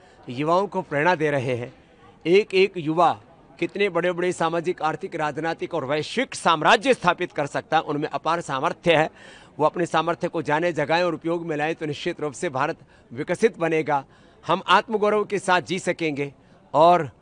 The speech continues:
पूरे गौरव के साथ, जैसे अतीत में हमने "एतद्देश प्रसूतस्य सकाशात् जन्मनः स्वं स्वं चरित्रं शिक्षयन् पृथिव्यां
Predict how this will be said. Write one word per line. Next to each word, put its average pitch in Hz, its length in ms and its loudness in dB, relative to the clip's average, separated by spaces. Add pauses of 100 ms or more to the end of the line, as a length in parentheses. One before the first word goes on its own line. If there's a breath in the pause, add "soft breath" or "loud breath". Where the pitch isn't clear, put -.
(180)
पूरे 190 220 0
गौरव 180 360 2
के 190 140 -4
साथ, 185 200 0
जैसे 175 260 -6
अतीत 185 360 -6
में 190 120 -4
हमने 175 260 -6
"एतद्देश 170 580 -8
प्रसूतस्य 165 600 -8
सकाशात् 160 800 -4
जन्मनः 160 640 -2 (340 loud breath)
स्वं 202 240 -2
स्वं 208 220 -4
चरित्रं 185 380 -6
शिक्षयन् 170 420 -6
पृथिव्यां 156 640 -4